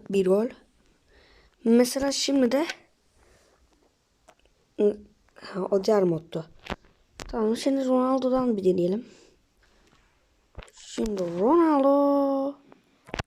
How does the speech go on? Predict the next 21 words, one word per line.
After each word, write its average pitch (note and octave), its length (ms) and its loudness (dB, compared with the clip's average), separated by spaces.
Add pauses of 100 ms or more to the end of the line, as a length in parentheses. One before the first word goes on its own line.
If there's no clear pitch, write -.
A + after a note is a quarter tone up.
(320)
o D4 160 0
da B3 80 4
yapıyor. F#3+ 600 0 (1300)
Peki D4 340 -2
kimin D#4+ 300 4
uzaktan G#3 440 2
daha F#3+ 100 2
iyi F#3 100 2
şutu - 280 -6
var? G3 140 -8 (760)
Şimdi E4 520 0 (540)
De G3+ 240 0
Bruyne B3+ 300 4
de A3 40 0
uzaktan F#3 540 2
güzel F#3 240 2
vurabiliyor. F3 380 2
Hatta G3+ 220 0
onun G3+ 180 4
da G3+ 80 4 (160)
güzel F#3 260 -2